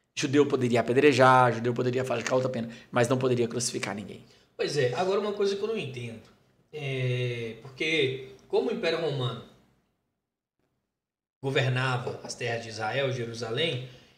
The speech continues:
Speaker 2: eles conheciam as leis romanas e sabiam que a crucificação era a pior das penas que poderia ser aplicada a um ser humano,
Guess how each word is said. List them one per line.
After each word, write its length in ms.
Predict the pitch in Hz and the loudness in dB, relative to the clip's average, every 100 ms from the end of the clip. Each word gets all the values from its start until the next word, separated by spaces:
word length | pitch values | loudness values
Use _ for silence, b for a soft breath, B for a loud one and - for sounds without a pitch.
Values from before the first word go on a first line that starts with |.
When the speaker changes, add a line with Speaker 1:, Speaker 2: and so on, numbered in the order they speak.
| _ | _
Speaker 2:
eles 180 | 254 - | -4 -2
conheciam 440 | 320 285 - 294 | -2 0 0 2
as 100 | 247 | 2
leis 180 | 202 196 | 4 4
romanas 600 | 202 170 143 131 127 - | 2 0 -2 -2 -6 -8
e 80 | 196 | -6
sabiam 640 | - 254 190 202 240 240 | 2 2 2 0 0 0
que 80 | 196 | 0
a 120 | 185 | -2
crucificação 640 | - 262 - - 226 - 220 | -4 -8 -8 -2 -2 0 0
era 120 | 233 | -2
a 80 | 233 | -4
pior 880 | - 247 233 202 208 277 - - - | -8 -2 4 6 8 8 4 -4 -6
das 300 | 214 233 - | -2 -2 -2
penas 600 | - 196 196 226 233 233 | 0 2 4 2 0 0
que 80 | 226 | -6
poderia 400 | - 196 196 202 | 0 2 2 2
ser 80 | 202 | -2
aplicada 760 | 196 202 208 170 160 185 - b b b b | -4 -6 -4 2 4 4 0 b b b b
a 80 | - | -6
um 80 | 202 | 0
ser 200 | 202 190 | 4 4
humano, 480 | 233 208 165 127 | 4 2 0 -4